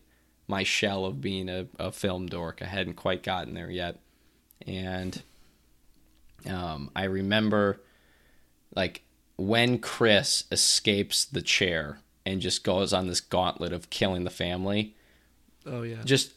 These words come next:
Speaker 1: my theater is roaring, including me. I never clap. I never get excited in a theater. I was so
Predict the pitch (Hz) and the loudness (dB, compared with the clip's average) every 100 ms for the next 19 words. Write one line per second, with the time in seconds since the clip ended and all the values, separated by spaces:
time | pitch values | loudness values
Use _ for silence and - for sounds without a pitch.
0 | - 123 117 - 131 117 107 92 92 90 | 2 4 4 4 2 4 4 2 -2 -4
1 | 104 113 107 92 98 107 151 151 143 120 | 2 2 2 2 0 2 4 6 6 4
2 | 92 123 139 135 139 131 135 131 - 117 | 4 4 4 4 2 4 0 -2 0 2
3 | 113 110 110 113 110 110 117 107 - - | 2 2 2 2 2 2 4 2 2 2
4 | 101 107 101 101 - 101 104 101 117 120 | 2 2 0 -4 -2 0 0 4 4 4
5 | 92 - - 117 | 2 0 4 8